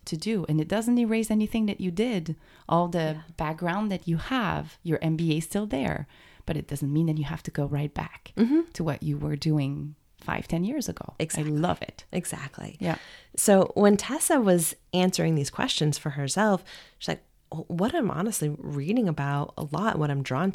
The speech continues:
Speaker 2: to, and maybe it's the stage of life that I'm in, but I also just find it really interesting, is education."
Speaker 1: Hmm.
Speaker 2: I have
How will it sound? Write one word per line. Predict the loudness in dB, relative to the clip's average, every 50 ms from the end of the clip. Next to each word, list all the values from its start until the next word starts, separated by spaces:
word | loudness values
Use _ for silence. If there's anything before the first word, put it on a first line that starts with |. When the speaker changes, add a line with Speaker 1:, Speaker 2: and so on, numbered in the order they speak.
| -2 -2
Speaker 2:
to, | -2 -4 -4 -6 -16 -20 -8 -4
and | -4 -2
maybe | -2 -2 -2 -2
it's | -2 0 0
the | 0
stage | 0 2 2 2 2 2
of | 2 4
life | 6 6 6 4 4 2
that | 2 4 4
I'm | 4
in, | 4 4 4 4 2 2 0 -6 -18 _ _ _ _ -20 -20 -20 -20 -20 -20 -20 -20 -18 -18 -16 -16 -18 -2 2
but | 4 6
I | 6
also | 6 6 4 4
just | 2 2 2
find | 2 4 4 4
it | 6
really | 6 6 6 6 6
interesting, | 4 4 2 0 0 0 0 -2 -2 -4 -6 -10 -16 -20 -20 _ _ _
is | 6 6 8 8 6 6 4 4 2 0 -2 -8 _ _ _ _ -4
education." | -2 -2 2 4 4 4 4 2 0 -2 -6 -10 _ -2 0
Speaker 1:
Hmm. | 2 4 4 2 0 -4 -12 -20 _ _ _ _ -20 -20 -20 -20 -20 _ _ _ _ -20 _ -20 -20 -6 _
Speaker 2:
I | 0 0 0 0
have | -2 -2 -2 -2 0 0 0 -2 -4 -6 -14